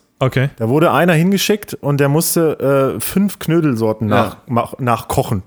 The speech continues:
Speaker 2: Und die waren alle mit unterschiedlichen, da,
Speaker 3: Ja.
Speaker 2: da, deswegen komme ich da gerade auf. Und der
Speaker 3: Da
Speaker 2: war in
Speaker 3: gibt's halt auch
Speaker 2: Österreich.
Speaker 3: deftige wahrscheinlich, hat er auch deftige machen
Speaker 2: Ja.
Speaker 3: müssen und dann süße und
Speaker 2: Ja.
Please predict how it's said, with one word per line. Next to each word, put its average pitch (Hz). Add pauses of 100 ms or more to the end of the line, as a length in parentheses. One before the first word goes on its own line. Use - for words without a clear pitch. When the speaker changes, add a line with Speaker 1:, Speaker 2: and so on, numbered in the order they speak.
(720)
Speaker 2:
Und 123
die 131
waren 143
alle 165
mit 160
unterschiedlichen, 160
da, 151
Speaker 3:
Ja. -
Speaker 2:
da, 143
deswegen 180
komme 180
ich 165
da 120
gerade 107
auf. 107
Und 120
der 139
Speaker 3:
Da 139
Speaker 2:
war 147
in 139
Speaker 3:
gibt's 143
halt 143
auch 104
Speaker 2:
Österreich. 135
Speaker 3:
deftige 143
wahrscheinlich, 143
hat 139
er 127
auch 120
deftige 131
machen 135
Speaker 2:
Ja. 139
Speaker 3:
müssen 127
und 113
dann 117
süße 127
und 113
Speaker 2:
Ja. 120